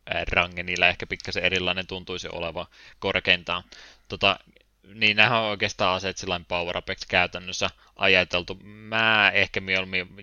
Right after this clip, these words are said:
joo, toki ne auttaa, tekee enemmän vahinkoa ja muuta. Mä kyllä melkein tykkään pelata tota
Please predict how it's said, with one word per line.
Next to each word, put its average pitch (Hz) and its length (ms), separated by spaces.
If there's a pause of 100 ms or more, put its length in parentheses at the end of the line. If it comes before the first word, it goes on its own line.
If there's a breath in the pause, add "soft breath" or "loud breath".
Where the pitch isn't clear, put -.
joo, 107 160
toki 113 300
ne 110 100
auttaa, 98 400
tekee 95 240
enemmän 90 260
vahinkoa 92 280
ja 85 60
muuta. 92 260 (180)
Mä 107 140
kyllä 107 160
melkein 95 360
tykkään 92 360
pelata 90 280
tota - 220